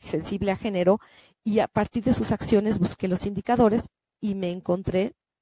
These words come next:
eh, de, eh, um, me encontré que en realidad no había, eh, no había ni siquiera acciones claras de género. Pero bueno, esa es otra historia que ahora no voy a contar. Entonces, bueno, necesito saber eso, qué, qué es lo que voy a medir.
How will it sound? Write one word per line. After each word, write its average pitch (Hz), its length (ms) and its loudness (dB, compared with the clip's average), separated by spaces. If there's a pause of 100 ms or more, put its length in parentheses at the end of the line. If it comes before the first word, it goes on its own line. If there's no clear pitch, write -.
(180)
eh, 165 320 0 (640)
de, 180 320 0
eh, 175 180 2
um, 175 220 -6 (160)
me 196 120 -8
encontré 185 360 -4
que 214 220 -6
en 190 120 -12
realidad 165 440 -4
no 175 200 -4
había, 160 460 -4 (600)
eh, 156 360 -4 (300)
no 226 160 4
había 190 160 6
ni 214 100 2
siquiera - 280 -2
acciones 175 360 -2
claras 160 300 0
de 160 60 -2
género. - 360 -6
Pero 185 220 6
bueno, 160 200 4
esa 185 140 2
es 208 100 0
otra 185 260 2
historia 233 420 4
que - 220 -6
ahora 160 300 2
no 175 140 -4
voy 180 180 4
a - 80 -4
contar. - 340 -14 (680)
Entonces, 277 360 4
bueno, 185 340 4
necesito 285 520 2
saber 202 280 0
eso, 214 280 -2 (140)
qué, - 160 -16
qué 226 120 -4
es 226 60 -4
lo 220 100 -4
que - 100 -12
voy 185 120 0
a 202 60 -2
medir. 175 320 -6